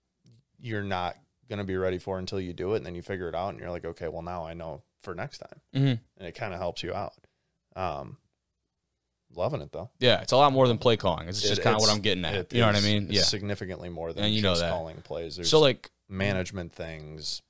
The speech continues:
Speaker 1: both on and off the field.
Speaker 2: Yep.
Speaker 1: Yeah.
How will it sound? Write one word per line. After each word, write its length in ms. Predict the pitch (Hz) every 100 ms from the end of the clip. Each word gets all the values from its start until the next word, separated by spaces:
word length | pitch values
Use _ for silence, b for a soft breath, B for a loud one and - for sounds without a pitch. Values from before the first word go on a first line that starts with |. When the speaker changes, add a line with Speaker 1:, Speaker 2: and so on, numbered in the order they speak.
| _ -
Speaker 1:
both 220 | 92 85
on 160 | 87 85
and 100 | 82
off 120 | 80
the 100 | 80
field. 520 | - 87 82 80 78
Speaker 2:
Yep. 240 | 98 98 - _ _ _ _ _ _ _ _ _ -
Speaker 1:
Yeah. 140 | 60